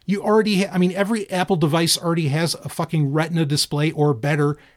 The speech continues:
anyway. So y-, y-, you're already there,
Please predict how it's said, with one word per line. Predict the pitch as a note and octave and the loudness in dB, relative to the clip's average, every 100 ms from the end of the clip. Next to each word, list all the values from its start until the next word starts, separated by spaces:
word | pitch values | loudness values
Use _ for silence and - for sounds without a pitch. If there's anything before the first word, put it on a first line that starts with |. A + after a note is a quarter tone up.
| _ _ | _ _
anyway. | G3 A#3+ A#3+ B2+ - - _ _ _ | 4 6 6 4 -4 -20 _ _ _
So | - G3 F#3 - _ _ _ _ _ | 0 4 2 0 _ _ _ _ _
y-, | C3 F3+ F3+ - | -14 -10 -10 -10
y-, | F3 - | -14 -12
you're | F#3 D#3 G3 G#3 | -12 -4 4 8
already | A#3+ A3 | 8 8
there, | G#3+ C#4 D3+ - | 8 8 6 0